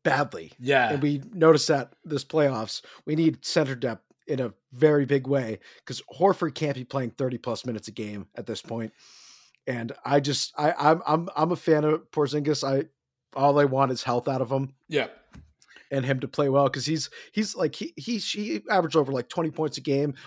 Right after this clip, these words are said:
Speaker 1: on, like, great true sh-, shooting, uh, th-, last year.
Speaker 2: Yeah, he nearly shot forty percent from three this, this past year as a seven-foot-three guy. He was scoring twenty-three points a game, averaging eight rebounds.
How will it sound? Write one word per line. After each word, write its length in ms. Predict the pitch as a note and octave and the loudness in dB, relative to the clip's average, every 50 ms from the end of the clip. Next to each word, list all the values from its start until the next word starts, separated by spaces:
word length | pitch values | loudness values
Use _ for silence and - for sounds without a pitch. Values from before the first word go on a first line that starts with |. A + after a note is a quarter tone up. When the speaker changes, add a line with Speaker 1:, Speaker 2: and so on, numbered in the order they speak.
| - - | -18 -10
Speaker 1:
on, 140 | - C3+ C3+ | -6 -4 -4
like, 260 | A#2+ A#2+ G#2+ - - - _ _ _ _ _ _ _ | -4 -4 -8 -12 -16 -20 _ _ _ _ _ _ _
great 380 | - D3+ D#3 F3+ F3 D#3 - _ _ - | -4 2 4 4 4 4 0 _ _ -12
true 220 | - - D#3 D3+ | -4 -2 -2 -2
sh-, 120 | B2 D#3 | -2 -4
shooting, 440 | - - - D#3+ D#3 C#3 C#3 B2 A2+ | -10 -8 -2 -2 0 0 0 -2 -4
uh, 220 | G#2+ G#2 G2+ G2 F#2+ | -6 -8 -8 -10 -10
th-, 120 | F#2+ - _ - | -14 -18 _ -12
last 340 | D3+ B2 A2 G#2 - - | -10 -8 -8 -8 -10 -10
year. 280 | - G2+ F2+ E2+ F#2 - | -10 -10 -10 -10 -10 -10
Speaker 2:
Yeah, 200 | - G#3 B3+ C4+ | -6 -2 -2 0
he 180 | A3+ - - G#3 | -2 -2 -4 -6
nearly 400 | F#3+ F#3 G3 G#3+ A#3 A#3+ B3 B3+ | -2 0 0 0 0 0 -4 -4
shot 280 | - - G3+ E3+ E3+ - | -4 -2 -2 -2 -2 -4
forty 300 | - - A2+ A2 B2+ C3+ | -8 -6 -4 -4 -4 -4
percent 420 | B2+ A#2+ G#2+ - - B2 C#3 C#3 | -6 -6 -10 -8 -8 -8 -10 -10
from 160 | - G#2+ F#2 | -12 -14 -14
three 440 | F2 - - C3+ C#3+ B2 E2+ D#2+ D#2+ _ _ _ - | -14 -12 -8 -8 -8 -8 -10 -14 -20 _ _ _ -12
this, 240 | G#2 G2+ - - - - | -12 -10 -10 -10 -14 -12
this 220 | G2+ A2+ B2+ A#2 | -8 -8 -8 -8
past 340 | - - B2+ A#2+ A2 - - | -6 -8 -8 -8 -8 -10 -8
year 140 | A#2 A2 G2 | -8 -8 -8
as 120 | F#2+ G2+ - | -8 -8 -10
a 40 | G#2+ | -10
seven-foot-three 960 | - - - A#2+ A#2+ C3+ C#3 B2+ - - C3+ C3 - - - G#2+ A#2+ C#3 B2+ | -8 -8 -8 -8 -8 -8 -10 -10 -8 -8 -10 -10 -10 -14 -12 -8 -8 -8 -8
guy. 400 | - F#2+ E2+ E2 E2 F2 F#2+ - _ _ - - _ _ - | -10 -12 -12 -10 -12 -12 -14 -14 _ _ -20 -20 _ _ -8
He 80 | C3 | -6
was 100 | B2+ B2+ B2+ | -6 -6 -6
scoring 280 | - D#3+ D#3 C#3+ B2+ | -6 -6 -6 -6 -8
twenty-three 500 | - - - C3 C3 D#3 D#3+ - D3 C#3+ | -8 -10 -10 -8 -8 -8 -10 -8 -10 -10
points 300 | C3 - C3 B2+ A#2 - | -8 -8 -8 -8 -8 -10
a 40 | A2 | -12
game, 260 | G2 A2 G#2+ G#2+ G#2 G2+ | -12 -10 -10 -10 -10 -10
averaging 420 | D2+ G#2 G#2+ G#2 G#2 A2 G#2+ G2 - - | -10 -10 -12 -12 -12 -12 -12 -12 -12 -10
eight 220 | A2 A2+ B2+ C3 - | -8 -8 -8 -8 -8
rebounds. 800 | F#2+ G2 G#2 G#2 G2+ G#2 G2 F#2+ F#2+ F#2+ F#2 F#2 F#2+ F#2+ - - | -8 -8 -6 -6 -6 -6 -8 -8 -8 -10 -10 -12 -12 -14 -14 -18